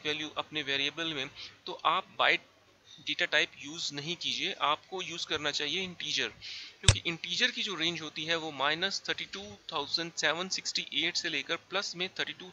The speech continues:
थाउजेंड सेवन सिक्सटी एट तक होती है। Yes guys, और अगर आपको इससे भी ज़्यादा की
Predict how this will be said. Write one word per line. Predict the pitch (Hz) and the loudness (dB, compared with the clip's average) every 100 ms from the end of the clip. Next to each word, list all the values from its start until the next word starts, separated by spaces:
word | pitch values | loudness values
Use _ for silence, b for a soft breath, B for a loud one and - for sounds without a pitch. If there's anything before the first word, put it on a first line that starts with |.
| 160 | -2
थाउजेंड | 143 170 | 0 0
सेवन | 175 147 160 | 0 0 2
सिक्सटी | 165 - 175 156 | 0 -2 -2 0
एट | 143 143 | 0 0
तक | 185 - | -2 -4
होती | 139 143 | -6 -4
है। | 139 117 - B B B B B B - | 2 2 0 B B B B B B 0
Yes | 175 202 | 2 4
guys, | 190 214 - | 6 4 4
और | - 160 175 160 - - | 0 4 4 2 -6 -2
अगर | 165 180 214 | 0 4 6
आपको | 180 - 170 | 6 4 4
इससे | - 180 170 | 6 6 2
भी | - 196 | 0 2
ज़्यादा | 180 175 185 202 | 6 8 8 6
की | - | 2